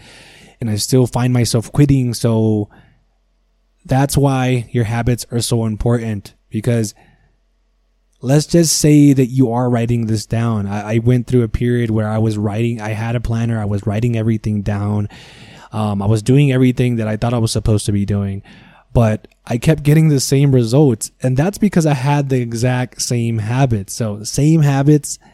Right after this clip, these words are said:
means same results. Habits, you know, they are so hardwired in our brains, uh, that they become an automatic thing. So in, in short,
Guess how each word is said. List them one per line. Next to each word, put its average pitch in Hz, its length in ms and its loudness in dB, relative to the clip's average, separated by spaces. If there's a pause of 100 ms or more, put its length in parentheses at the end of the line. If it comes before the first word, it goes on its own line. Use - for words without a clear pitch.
means 127 440 -2 (100)
same 117 580 -2
results. 113 560 -2 (220)
Habits, 156 760 2 (140)
you 131 120 0
know, 131 160 2
they 147 260 4
are 127 640 0 (800)
so 165 360 4
hardwired 123 640 0
in 104 80 -6
our 101 160 -8
brains, 107 600 -6 (460)
uh, 110 260 -2
that 110 140 -2
they 123 180 4
become 127 380 -2
an 110 140 -8 (140)
automatic 110 560 -6
thing. 104 300 -8
So - 180 -10 (720)
in, 131 280 2
in 143 140 2
short, 170 640 2